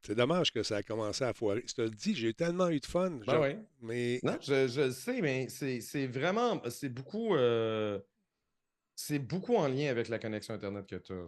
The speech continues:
Speaker 2: C'est quelqu'un qui a une connexion
Speaker 1: C'est ça.
Speaker 2: rapide, mais peut-être que y a le, le point d'ancrage vers les, euh, les serveurs de Google ne sont peut-être pas aussi top au
Speaker 1: Mm.
Speaker 2: niveau de son, son fournisseur d'accès Internet versus toi, qui était bien positionné, peut-être géographiquement.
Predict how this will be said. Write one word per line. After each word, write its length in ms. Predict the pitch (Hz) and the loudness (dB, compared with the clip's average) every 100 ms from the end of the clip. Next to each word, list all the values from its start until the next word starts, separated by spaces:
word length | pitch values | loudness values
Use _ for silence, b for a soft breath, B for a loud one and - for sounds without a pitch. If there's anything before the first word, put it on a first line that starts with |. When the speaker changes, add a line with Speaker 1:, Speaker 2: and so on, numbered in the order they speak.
| - | -8
Speaker 2:
C'est 140 | 110 | -6
quelqu'un 260 | 123 120 190 | -4 -2 -2
qui 100 | 190 | 0
a 20 | |
une 60 | 139 | 0
connexion 320 | 135 127 160 | 0 0 0
Speaker 1:
C'est 60 | 131 | 0
ça. 80 | 117 | -2
Speaker 2:
rapide, 340 | 139 147 156 | -2 -2 -2
mais 180 | 139 113 | -2 -4
peut-être 540 | 131 120 147 151 135 - | -6 -2 0 2 0 -4
que 420 | 131 131 135 131 113 | -4 -2 -2 -4 -4
y 120 | 120 | -4
a 120 | 113 104 | -4 -4
le, 220 | 123 117 | -2 -2
le 160 | 113 120 | -2 -6
point 500 | 98 127 147 156 156 | -6 -4 -2 -2 -2
d'ancrage 640 | 135 123 113 131 139 110 | -4 -6 -4 -4 -4 -4
vers 220 | 110 123 | -4 -4
les, 260 | 120 117 107 | -4 -4 -4
euh, 140 | 107 98 B B B - | -6 -8 B B B -12
les 100 | 107 | -6
serveurs 340 | - 120 120 | 0 0 2
de 80 | 117 | 0
Google 560 | 110 110 120 127 123 110 | 0 -2 0 0 0 -4
ne 60 | |
sont 200 | 98 113 | -6 -8
peut-être 300 | 98 117 104 | -6 -4 -4
pas 80 | - | -4
aussi 360 | 120 107 - 101 | -4 -4 -10 -16
top 500 | - 139 131 135 - | -2 2 4 2 0
au 60 | 120 | -2
Speaker 1:
Mm. 80 | 123 | -2
Speaker 2:
niveau 140 | 117 | -4
de 40 | |
son, 480 | - 113 107 104 104 b b | -6 -6 -6 -8 -10 b b
son 160 | - 127 | -6 -4
fournisseur 500 | - 139 135 147 160 | -2 -4 0 2 2
d'accès 240 | 156 151 | 2 0
Internet 380 | 156 151 143 156 | 0 0 0 -2
versus 420 | 123 117 127 - | -2 -4 -8 -10
toi, 480 | - 143 160 180 180 | -8 -2 0 2 0
qui 80 | 170 | -4
était 160 | 147 123 | -6 -6
bien 140 | 131 | -6
positionné, 600 | 131 120 - 127 131 156 | -8 -10 -8 -6 -4 -6
peut-être 280 | 151 139 131 | -6 -6 -6
géographiquement. 760 | 127 117 120 - 135 156 170 | -6 -6 -8 -10 -8 -6 -8